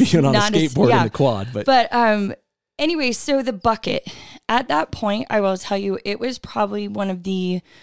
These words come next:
Speaker 2: most stressful, hard times. And so I like to think of it as a bucket. There was moments during those years that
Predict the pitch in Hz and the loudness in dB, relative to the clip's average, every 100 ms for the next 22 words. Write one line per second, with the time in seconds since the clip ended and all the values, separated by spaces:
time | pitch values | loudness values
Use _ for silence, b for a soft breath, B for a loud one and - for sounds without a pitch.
0 | b _ 196 196 - - 190 196 - 208 | b _ 2 2 0 0 0 0 0 0
1 | 214 208 - - - 185 175 - 165 165 | 2 0 -4 -12 -2 -2 -2 -4 -2 0
2 | 190 254 - - 202 196 - 208 196 185 | 2 0 -4 -6 -4 -2 -2 0 2 2
3 | 185 - - 214 220 233 240 - 208 - | 0 -4 -4 -2 0 0 -2 -2 -4 -4
4 | 202 196 185 185 - 180 165 165 - _ | -4 -2 -2 -4 -2 0 0 -2 -12 _
5 | - - - - - - _ _ _ - | -8 -6 -10 -10 -14 -18 _ _ _ -2
6 | 214 262 214 202 196 220 247 262 - - | 0 0 0 2 4 4 2 0 -2 -10
7 | - _ _ _ _ _ 165 208 208 214 | -14 _ _ _ _ _ -4 0 2 2
8 | 202 190 175 175 175 202 220 190 190 180 | 2 0 0 -2 0 -2 -2 0 2 2